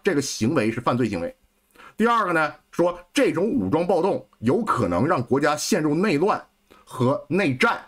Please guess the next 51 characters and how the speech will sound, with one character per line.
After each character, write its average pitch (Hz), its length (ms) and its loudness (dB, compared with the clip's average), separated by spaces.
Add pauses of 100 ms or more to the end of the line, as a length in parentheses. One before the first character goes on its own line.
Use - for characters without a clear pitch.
那 - 100 -6
这 160 220 0
个 135 60 0
呢 123 80 0
是 147 120 -2
一 - 20 0
个 139 80 2
危 180 180 0
险。 - 240 -4 (380)
苏 240 440 -2
联 196 220 0
解 165 220 0
体 - 540 -4
历 190 240 0
历 165 160 0
在 165 180 0
目， 165 320 -2
三 170 340 0
十 165 100 0
年， 135 280 0
三 175 240 0
十 175 80 -2
年 143 220 0
很 - 120 -2
多 123 120 0
人 156 80 0
都 160 80 0
经 165 200 -2
历 156 120 2
过。 98 240 -2 (360)
而 143 100 0
且 247 80 2
普 120 280 -2
京 196 180 0
举 104 140 -2
了 110 80 2
另 180 120 0
外 190 160 0
一 135 60 -4
个 107 80 0
例 110 160 2
子， 98 140 -8 (180)
一 214 180 0
九 104 220 -2
一 160 140 -6
七 - 180 -6
年 131 180 0
二 151 160 0
月 143 80 2
革 117 160 0
命， 160 160 0